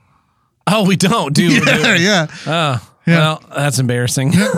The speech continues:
Speaker 2: Hey, th-, thanks for pointing it out, man. I mean, we wouldn't have noticed otherwise.
Speaker 1: Yeah.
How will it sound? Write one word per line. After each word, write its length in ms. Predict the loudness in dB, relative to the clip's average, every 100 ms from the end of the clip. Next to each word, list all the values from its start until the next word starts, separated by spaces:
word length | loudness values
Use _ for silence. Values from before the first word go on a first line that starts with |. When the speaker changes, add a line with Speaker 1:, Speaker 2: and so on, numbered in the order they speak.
| -4 -8 -12 -4
Speaker 2:
Hey, 140 | -2 0
th-, 340 | 0 2 2
thanks 180 | 2 0
for 80 | 0
pointing 320 | 0 2 2
it 40 |
out, 160 | 2 2
man. 300 | 2 2 2
I 40 |
mean, 280 | 2 2 0
we 220 | 0 2
wouldn't 220 | 2 2
have 120 | 2 2
noticed 300 | 0 0 -2
otherwise. 640 | -4 -4 -4 -4 -6 -12 _ _ _ -16 -4
Speaker 1:
Yeah. 280 | -2 -2